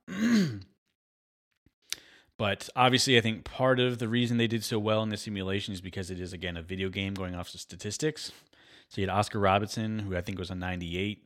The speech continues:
um, and is one of the best point guards in the game and just of all time. Uh, Nate Archibald, who was, like, a ninety-two or ninety-three, who is another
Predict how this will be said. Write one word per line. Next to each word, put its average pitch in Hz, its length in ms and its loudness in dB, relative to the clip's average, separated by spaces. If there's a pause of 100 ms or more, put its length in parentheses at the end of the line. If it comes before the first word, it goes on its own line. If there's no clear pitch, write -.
um, 87 240 -6
and 85 100 -12
is 87 100 -12
one 90 120 -10
of 85 60 -12
the 82 80 -10
best 85 180 -10
point 85 160 -12
guards 82 200 -8
in 82 100 -12
the 80 60 -12
game 82 320 -8
and 135 220 -2
just - 160 -10
of 85 100 -8
all 76 120 -8
time. - 320 -14 (640)
Uh, 90 260 -2
Nate 113 220 2
Archibald, 113 560 6
who 101 100 -2
was, 95 140 -2
like, 95 120 -4
a 101 60 -4
ninety-two 95 580 -2
or 104 60 0
ninety-three, 98 600 -4
who 95 100 -6
is 85 80 -6
another 90 400 -2